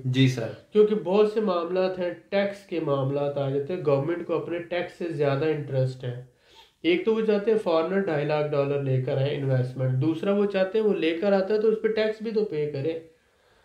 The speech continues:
Speaker 2: तो
Speaker 1: बिल्कुल
Speaker 2: अगर
Speaker 1: सर।
Speaker 2: वो over value या under value के cases यहाँ पर आ जाएंगे तो यहाँ problem होगा। तो इसलिए उन्होंने अपना एक independent अप्रेजल report बनाने का इदारा रखा,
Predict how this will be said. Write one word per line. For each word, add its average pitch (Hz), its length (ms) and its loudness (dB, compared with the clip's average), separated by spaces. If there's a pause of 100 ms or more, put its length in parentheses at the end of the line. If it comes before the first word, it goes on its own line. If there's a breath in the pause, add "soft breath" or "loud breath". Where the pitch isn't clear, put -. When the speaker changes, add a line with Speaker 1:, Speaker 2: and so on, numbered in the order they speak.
(180)
Speaker 2:
तो 190 140 6
Speaker 1:
बिल्कुल 135 260 6
Speaker 2:
अगर 233 180 8
Speaker 1:
सर। - 60 8
Speaker 2:
वो 233 120 6
over 214 340 2
value 214 360 2
या 208 140 2
under 190 180 0
value 202 360 0
के 202 140 -6
cases 180 420 -6
यहाँ 175 220 -2
पर 180 160 -4
आ 160 200 0
जाएंगे 180 320 -2
तो 185 120 -4
यहाँ 165 240 2
problem 170 400 0
होगा। 170 240 2
तो 180 120 -4
इसलिए 190 340 -2
उन्होंने 190 580 0
अपना 175 320 -2
एक 165 320 0
independent 170 640 -2
अप्रेजल 165 560 0
report 156 520 -2
बनाने 147 460 -2
का 151 160 -4
इदारा 139 320 -2
रखा, 143 560 -4